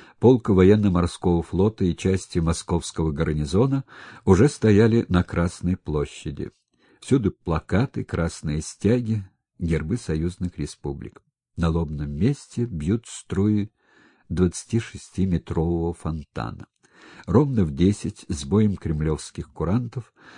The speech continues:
на Красную площадь верхом на белом коне выехал маршал Советского Союза Жуков.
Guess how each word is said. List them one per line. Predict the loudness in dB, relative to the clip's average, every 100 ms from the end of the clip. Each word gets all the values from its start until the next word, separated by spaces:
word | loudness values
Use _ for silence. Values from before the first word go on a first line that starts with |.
| -20 -2
на | 4 4
Красную | 4 0 2 0
площадь | 2 0 0 -2 -8 -8
верхом | 0 4 4 2 -2
на | 0
белом | 0 0 -2 -6
коне | -8 -2 0 -2 -4
выехал | 0 2 2 -2 0
маршал | 2 0 -2 -12 -10
Советского | -6 -4 -4 -8 -14 -14
Союза | -8 -4 -2 -2 -2 -2 -4
Жуков. | -8 -8 -8 -10 -14 _